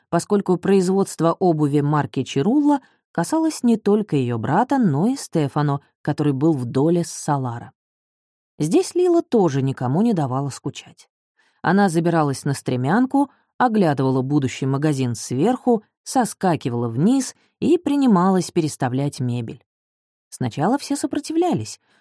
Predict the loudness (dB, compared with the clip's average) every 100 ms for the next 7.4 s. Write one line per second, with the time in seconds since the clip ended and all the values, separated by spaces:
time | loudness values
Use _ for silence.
0 | _ -2 0 -2 -6 -4 0 2 2 0
1 | 0 2 0 -2 -2 2 2 0 _ _
2 | -2 0 0 -2 0 -2 0 0 0 -6
3 | -4 -4 -2 -2 0 -2 -4 -10 -12 -18
4 | _ _ _ _ _ 4 4 2 2 2
5 | 0 0 0 2 2 0 0 2 4 2
6 | 0 -4 0 -2 0 -4 -4 -6 -6 -8
7 | -4 -6 0 -2